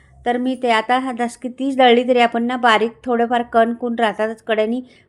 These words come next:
म्हणून चाळून घ्यायचे. आणि आपण विलायची पण अख्खी टाकली होती ना, मग थोडी साले विले राहिल्या तरी त्या पण का निघतात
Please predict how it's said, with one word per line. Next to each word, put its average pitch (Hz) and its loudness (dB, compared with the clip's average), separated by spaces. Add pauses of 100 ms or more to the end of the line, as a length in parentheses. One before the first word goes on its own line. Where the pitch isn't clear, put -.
म्हणून 240 -2
चाळून 214 2
घ्यायचे. 202 -4
आणि 214 -4
आपण 226 -4
विलायची 233 0
पण 247 -6
अख्खी 220 -8
टाकली 240 -2
होती 233 -4
ना, 240 -6 (480)
मग 226 -12
थोडी 240 0
साले 226 2
विले 233 0
राहिल्या 226 -2
तरी 240 -6
त्या 233 -2
पण 233 -6
का 220 -2
निघतात 208 -6